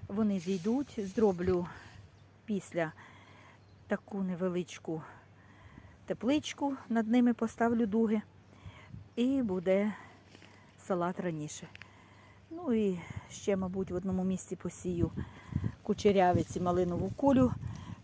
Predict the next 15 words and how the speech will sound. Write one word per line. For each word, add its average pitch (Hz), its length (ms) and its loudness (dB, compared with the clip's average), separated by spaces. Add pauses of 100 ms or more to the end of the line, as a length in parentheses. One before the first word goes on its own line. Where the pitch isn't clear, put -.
Під 220 200 4
одним 190 340 4
деревом 180 440 4
посіяла, 220 600 4
ще 190 300 2
зараз 180 420 2
під - 240 4 (520)
абрикосою 233 840 8
ось 220 140 4
тут. 226 300 6 (1400)
І 240 260 8 (920)
з - 440 0
зеленню 202 460 6
буде 180 240 2
покінчено. 170 680 -2